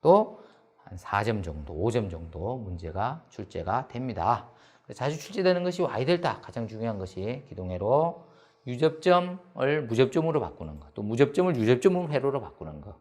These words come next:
이런 것들도 한 사 점, 오 점씩 문제가 계속 출제가 되고 있습니다. 견적 문제도 나오는데, 견적 문제 나오면 상당히 좀 시간도 많이 소요되고 또 어렵기도 해요.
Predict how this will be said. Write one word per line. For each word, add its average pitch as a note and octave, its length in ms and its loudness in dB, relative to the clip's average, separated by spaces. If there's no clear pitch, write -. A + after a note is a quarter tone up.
이런 F#2+ 160 -12
것들도 A2+ 580 0
한 - 120 -20
사 A#2 240 2
점, B2+ 160 0
오 F2 80 -4
점씩 F#2 580 -10
문제가 G#2 520 -12
계속 F2 200 -12
출제가 G#2+ 320 -6
되고 G2 220 -10
있습니다. E2+ 440 -18
견적 G3+ 320 6
문제도 F3+ 640 8
나오는데, D#3+ 560 6
견적 A3 260 -2
문제 A3 160 0
나오면 E3 340 4
상당히 G3+ 360 -6
좀 F#3+ 100 -2
시간도 G#3 420 0
많이 F3 680 -2
소요되고 D#3 880 4
또 - 100 -4
어렵기도 F3 360 6
해요. C#3 440 0